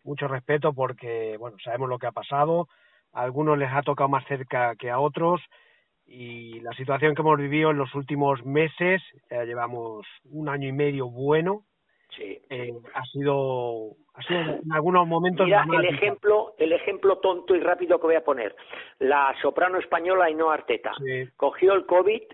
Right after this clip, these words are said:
Speaker 2: derivó en varias complicaciones gordas, pa' arriba, pa' abajo, una asepsia y tal y que cual,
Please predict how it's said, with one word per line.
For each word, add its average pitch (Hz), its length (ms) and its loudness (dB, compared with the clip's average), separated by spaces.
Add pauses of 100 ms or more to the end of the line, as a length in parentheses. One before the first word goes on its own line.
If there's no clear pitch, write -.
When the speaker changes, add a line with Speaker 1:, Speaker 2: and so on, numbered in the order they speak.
Speaker 2:
derivó 143 540 2
en 143 140 -4
varias 170 440 2
complicaciones 160 840 0
gordas, 160 380 2
pa' - 140 -4
arriba, 160 320 0
pa' 156 60 4
abajo, 156 360 2 (380)
una 156 240 0
asepsia 156 480 0
y 143 100 -2
tal 151 180 0
y 143 60 -2
que 143 140 0
cual, 190 280 2